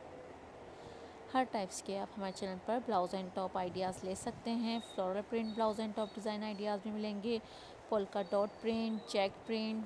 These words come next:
वेलवेट ब्लाउज and टॉप, क्रोशे ब्लाउज and टॉप, एम्ब्रॉयडरी ब्लाउज and टॉप। इसके अलावा आप हमारे चैनल पर ट्रॉपिकल प्रिंट में भी ब्लाउज and टॉप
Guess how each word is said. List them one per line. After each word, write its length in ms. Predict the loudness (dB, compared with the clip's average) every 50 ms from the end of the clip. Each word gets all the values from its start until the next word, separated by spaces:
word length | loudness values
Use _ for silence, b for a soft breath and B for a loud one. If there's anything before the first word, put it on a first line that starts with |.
| -4 0 2
वेलवेट 300 | 2 2 2 2 0 0 2
ब्लाउज 260 | 4 4 4 4 4
and 180 | 0 0 0 4
टॉप, 160 | 4 4 4 2 0
क्रोशे 340 | 0 2 2 2 2 0 -2
ब्लाउज 320 | 2 4 4 4 4 4 2
and 180 | 0 -2 0 2
टॉप, 260 | 4 4 2 2 -2 -4
एम्ब्रॉयडरी 500 | -4 -2 0 2 4 4 4 2 0 0
ब्लाउज 340 | 2 2 2 2 2 0
and 200 | 0 -2 -2 0 2
टॉप। 200 | 4 4 4 2 0 -6 B B B B B B B B -12 -8 -6 -6
इसके 220 | -6 -2 0 2
अलावा 280 | 2 2 4 4 4 2
आप 80 | 2 2
हमारे 220 | 0 0 0 0 0
चैनल 240 | 0 0 -2 -2 0 2
पर 140 | 2 2 2 0
ट्रॉपिकल 500 | 0 -2 0 0 -2 -2 0 2 4 4 2 0 -2
प्रिंट 300 | -4 -2 -2 -2 -4 -4
में 140 | -4 -2 -2
भी 60 | -2 -2
ब्लाउज 340 | 2 4 4 4 4 2
and 160 | 0 -2 0 0
टॉप 140 | 0 0